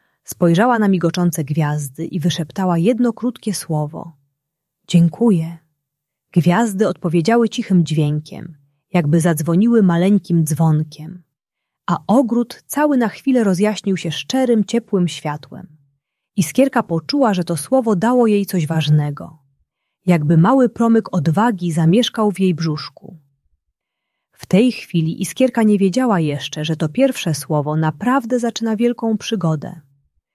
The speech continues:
Ale w powietrzu było słychać obietnicę. Ten ogród potrafił sprawić, że mówienie stawało się zabawą i dawało siłę.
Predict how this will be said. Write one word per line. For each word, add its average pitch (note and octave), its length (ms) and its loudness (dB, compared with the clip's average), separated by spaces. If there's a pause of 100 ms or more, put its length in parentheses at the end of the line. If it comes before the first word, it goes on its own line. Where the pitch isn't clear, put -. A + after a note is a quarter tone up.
(460)
Ale E3+ 200 4
w C#3 80 -4
powietrzu G3 500 -2
było E3 240 0
słychać G3+ 360 -4
obietnicę. D#3+ 800 -2 (520)
Ten E3 200 4 (100)
ogród A3 440 0
potrafił F3+ 560 -2
sprawić, E3 600 -4 (400)
że F3 180 4
mówienie F#3 540 4
stawało E3+ 480 -2
się E3 160 -6
zabawą D#3+ 680 -2 (240)
i F#3 100 0
dawało G#3 460 2
siłę. E3 540 -4